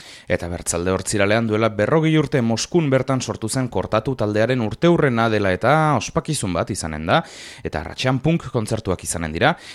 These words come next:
Igandean Patata Tortilla lehiaketak irekiko du eguna eta Lola Bonpolola D J ak itxiko ditu aurtengo jaiak. Patxi gure gaurko goizeko kafe-, goizeko kafeko gomita izanen da egitarau osoa aipatzeko. Goizeko bederatzietatik landa hementxe, Antxeta Irratian.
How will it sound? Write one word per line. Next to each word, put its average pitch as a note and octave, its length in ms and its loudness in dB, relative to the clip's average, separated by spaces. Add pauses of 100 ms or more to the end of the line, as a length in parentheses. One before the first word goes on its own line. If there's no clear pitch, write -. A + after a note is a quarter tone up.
Igandean C#3 480 2
Patata G2 400 -4
Tortilla G2 380 -2
lehiaketak A#2+ 560 0
irekiko F2+ 340 -4
du E2+ 140 -2
eguna F2+ 400 -2
eta F2 200 -4
Lola C3+ 300 2
Bonpolola C3 500 2
D F2 140 -8
J E2+ 220 -2
ak - 140 -6
itxiko - 260 -6
ditu F2+ 360 -4
aurtengo A#2 480 0
jaiak. F2 400 -2 (260)
Patxi D#3 280 2
gure A#2 200 0
gaurko F2+ 300 -2
goizeko B2+ 380 -2
kafe-, C3 300 0 (200)
goizeko G2+ 440 -2
kafeko F#2 360 -4
gomita A2 460 -2
izanen F2 340 -6
da C#3+ 120 4
egitarau G2 420 -2
osoa G2 220 0
aipatzeko. E2 580 -4
Goizeko B2+ 320 -2
bederatzietatik A2+ 840 0
landa G2+ 360 -2
hementxe, C3 420 -4
Antxeta F#2 300 -6
Irratian. - 460 -8